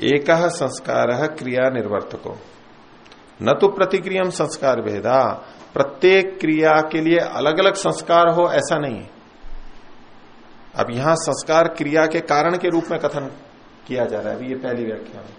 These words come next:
इसको बदल के दूसरे ढंग से करेंगे तो क्रिया के द्वारा निर्वर्तक एक ही संस्कार होता है। अब क्रिया के बाद में जो संस्कार उत्पन्न होता है, उस, उस ढंग से व्याख्या हो रही है।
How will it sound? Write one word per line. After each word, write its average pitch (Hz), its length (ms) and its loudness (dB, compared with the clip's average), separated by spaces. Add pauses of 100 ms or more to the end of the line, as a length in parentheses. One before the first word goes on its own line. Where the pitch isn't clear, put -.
(1080)
इसको 143 200 -4
बदल 139 260 4
के 156 140 0
दूसरे 156 340 -2
ढंग 151 160 0
से 156 140 -6
करेंगे 143 380 0
तो 170 380 -4 (1120)
क्रिया 185 400 4
के 175 320 4
द्वारा 147 520 4
निर्वर्तक 139 760 2
एक 135 220 -4
ही 156 80 -2
संस्कार 117 500 -2
होता - 260 -8
है। - 100 -18 (640)
अब - 200 -8
क्रिया 170 300 4
के 185 140 2
बाद 143 340 4
में 180 160 4
जो 185 80 2
संस्कार 165 400 2
उत्पन्न 165 360 -2
होता 160 200 2
है, 156 40 4
उस, - 200 0
उस 143 320 -4
ढंग 131 160 -2
से 143 120 -4
व्याख्या 113 320 -4
हो 101 80 -6
रही 95 140 -12
है। - 260 -20